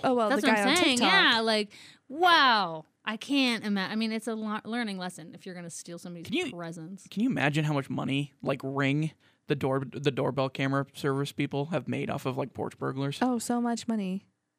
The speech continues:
Speaker 3: I wonder if they
Speaker 2: I
Speaker 3: put
Speaker 2: don't know
Speaker 3: them
Speaker 2: if
Speaker 3: there.
Speaker 2: they make money off of it.
Speaker 3: Well, not necessar-, but I'm saying, like,
Speaker 1: Because
Speaker 3: because of the porch burglars, people are
Speaker 1: Mm-hmm.
Speaker 3: purchasing Ring cameras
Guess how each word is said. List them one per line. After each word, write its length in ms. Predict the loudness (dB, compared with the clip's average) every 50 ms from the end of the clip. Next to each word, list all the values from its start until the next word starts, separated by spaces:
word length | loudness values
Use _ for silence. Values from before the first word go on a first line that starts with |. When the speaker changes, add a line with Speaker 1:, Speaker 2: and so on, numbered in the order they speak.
| _
Speaker 3:
I 60 | -2 -2
wonder 160 | 0 0 -2
if 80 | -2
they 80 | -4 -4
Speaker 2:
I 20 | -2
Speaker 3:
put 60 | 0
Speaker 2:
don't 140 | 0 2 2
know 60 | 2
Speaker 3:
them 80 | 2 2
Speaker 2:
if 20 | 2 2
Speaker 3:
there. 40 |
Speaker 2:
they 60 | 2 2
make 240 | 0 -2 -4 -8
money 260 | -10 -12 -10 -10 -10 -12
off 180 | -12 -12 -14
of 100 | -14 -12
it. 180 | -12 -12 -12 -14 _ _ _ _
Speaker 3:
Well, 100 | 6 8
not 160 | 8 8 8
necessar-, 460 | 8 8 6 6 4 2 0 0 2 4
but 100 | 4 4
I'm 100 | 4 4
saying, 300 | 2 2 2 2 4 2
like, 260 | 2 0 0 0 0
Speaker 1:
Because 140 | 0 2 2
Speaker 3:
because 340 | 2 4 4 4 4 2
of 60 | -2 -4
the 80 | -4 -4
porch 320 | 0 0 0 0 0 -2
burglars, 420 | -2 -2 -2 -2 -2 -2 -2 -2
people 280 | 0 0 0 2 2 2
are 60 | 2
Speaker 1:
Mm-hmm. 100 | 2 0
Speaker 3:
purchasing 540 | 0 -2 -2 -4 -4 -6 -4 -4 -4 -2 -2
Ring 180 | -2 -2 -4 -6
cameras 600 | -6 -6 -6 -6 -6 -8 -10 -10 -10 -12 -12